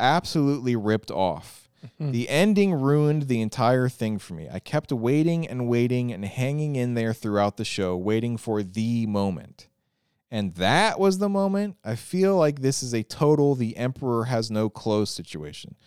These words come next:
Speaker 1: So many of my friends are going on about how brilliant the show was, blah, blah, blah. No offense to anyone who really loved it. I just feel the opposite." So I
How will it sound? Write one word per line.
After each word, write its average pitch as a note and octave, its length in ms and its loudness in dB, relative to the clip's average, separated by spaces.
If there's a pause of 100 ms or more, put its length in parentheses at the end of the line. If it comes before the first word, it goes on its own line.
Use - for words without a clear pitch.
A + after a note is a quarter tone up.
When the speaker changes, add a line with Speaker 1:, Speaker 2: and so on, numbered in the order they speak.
(360)
Speaker 1:
So D3+ 300 4
many F3+ 260 4
of D#3 80 2
my D3+ 140 0
friends C3 400 -2
are B2 60 0
going A#2 340 0
on G#2+ 160 0
about G2+ 200 -2
how G#2 120 -2
brilliant G2 460 -4
the F#2+ 80 -8
show F#2+ 320 -2
was, F2 580 -6 (380)
blah, A2 160 0
blah, G2+ 220 2
blah. E2+ 60 -8
No A2+ 120 0
offense C3+ 340 -4
to A2+ 100 -8
anyone A2 420 -4
who G#2 140 -6
really G2+ 260 -2
loved F2+ 280 -4
it. F2+ 140 -6
I G2 160 -2
just G2 260 -10
feel F2+ 160 -6
the D#2+ 140 -8
opposite." - 400 -18
So C3 400 4 (920)
I B2 340 2